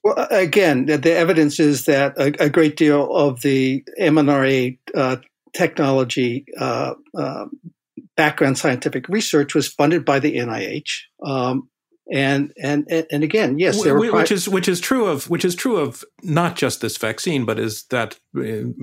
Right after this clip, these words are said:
Speaker 2: academic, uh, and government investment in research is, is often something that ultimately is fed into, uh, the development of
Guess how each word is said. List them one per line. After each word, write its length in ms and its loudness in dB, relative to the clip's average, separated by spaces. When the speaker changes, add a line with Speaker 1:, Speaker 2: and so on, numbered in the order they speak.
Speaker 2:
academic, 680 0
uh, 440 -2
and 180 -2
government 480 0
investment 600 -2
in 180 -4
research 500 -4
is, 360 -4
is 180 -2
often 440 -2
something 380 -4
that 100 -2
ultimately 500 -4
is 140 -4
fed 240 -2
into, 500 -4
uh, 200 -6
the 120 -10
development 520 -6
of 180 -10